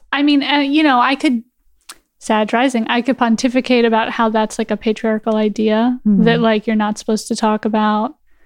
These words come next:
Speaker 1: what happens in the home, what happens in your body, what happens in, you know, your trauma, blah, blah, blah.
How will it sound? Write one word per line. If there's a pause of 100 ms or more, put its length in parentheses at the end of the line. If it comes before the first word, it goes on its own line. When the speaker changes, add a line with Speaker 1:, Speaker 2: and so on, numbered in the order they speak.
(160)
Speaker 1:
what
happens
in
the
home,
what
happens
in
your
body,
what
happens
in,
you
know,
your
trauma,
blah,
blah,
blah.